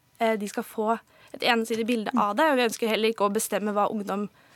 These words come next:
ungdom skal mene. Vi synes det er veldig bra at ungdom tar egne valg og egne stillinger til ting, og det er det vi jobber med hvert år, er at ungdom selv skal få informasjon om et prosjekt, for å så ta stilling til om de ønsker å delta på O D eller ikke.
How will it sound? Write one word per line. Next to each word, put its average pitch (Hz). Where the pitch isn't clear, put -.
ungdom 262
skal 254
mene. 254
Vi 262
synes 226
det 220
er 233
veldig 196
bra 214
at 214
ungdom 208
tar 220
egne 208
valg 262
og 214
egne 214
stillinger 226
til 226
ting, 403
og 285
det 262
er 240
det 208
vi 233
jobber 208
med 208
hvert -
år, 339
er 226
at 226
ungdom 214
selv 226
skal 240
få 226
informasjon 285
om 240
et 240
prosjekt, 415
for 294
å 277
så 247
ta 226
stilling 247
til 226
om 370
de 349
ønsker 269
å 220
delta 208
på 185
O -
D 220
eller -
ikke. -